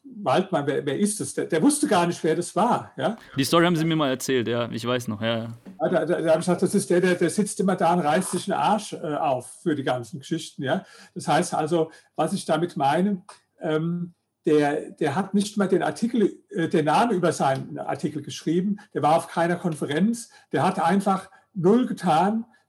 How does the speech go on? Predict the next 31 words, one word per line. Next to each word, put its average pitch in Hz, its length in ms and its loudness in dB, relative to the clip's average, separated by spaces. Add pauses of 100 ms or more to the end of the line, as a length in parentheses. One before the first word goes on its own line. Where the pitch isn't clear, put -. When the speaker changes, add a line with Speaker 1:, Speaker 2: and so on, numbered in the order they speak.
Speaker 1:
dass 175 220 -2
die 180 100 2
Leute 175 300 4
mitkriegen, 180 680 2
was 170 200 0
er 160 80 2
macht. 165 400 -2
Und, 135 340 -8
äh, 151 200 -2
das 180 200 -2
ist - 160 -8
ein, 160 340 -6
äh, 165 200 -6 (120)
großer 175 360 2
Fehler, 180 460 2 (220)
den 160 140 0
sehr 160 140 2
viele 214 260 2
machen. 156 300 0
Und 139 180 -4 (280)
meine 165 340 2
Empfehlung 175 520 4
ist, - 320 -2 (260)
dass 180 220 2
sie 175 80 4
erstmal 170 600 0 (500)
überlegen, 175 680 2 (380)
äh, 151 260 0
wer 156 240 2
ist 175 140 -2
ihre 151 440 0